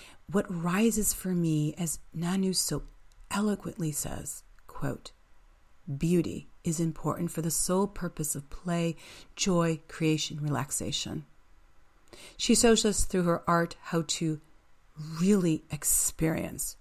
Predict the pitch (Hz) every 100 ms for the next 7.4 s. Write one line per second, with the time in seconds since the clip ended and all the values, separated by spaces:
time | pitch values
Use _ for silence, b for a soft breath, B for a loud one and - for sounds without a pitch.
0 | _ - - - 240 220 - - - -
1 | - - - - - 208 196 - - -
2 | - - 151 151 196 226 208 - - -
3 | B B B B B B - 214 214 -
4 | 233 262 294 269 254 226 - 180 175 -
5 | - - 160 170 151 170 170 160 - -
6 | - 170 170 170 165 190 247 269 165 -
7 | - - -